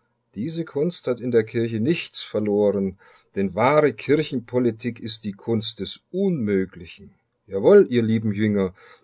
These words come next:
das und nichts anderes bringt der Christus euch bei.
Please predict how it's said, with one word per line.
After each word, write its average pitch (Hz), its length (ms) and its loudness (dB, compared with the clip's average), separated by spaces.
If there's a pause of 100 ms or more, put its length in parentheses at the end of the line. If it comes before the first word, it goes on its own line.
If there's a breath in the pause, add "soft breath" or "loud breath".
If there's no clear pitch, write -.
das 165 320 4
und 131 280 -6
nichts 110 320 -4
anderes 135 420 0
bringt 123 300 -4
der 98 100 4
Christus 127 540 -4
euch 107 280 -4
bei. 82 400 -8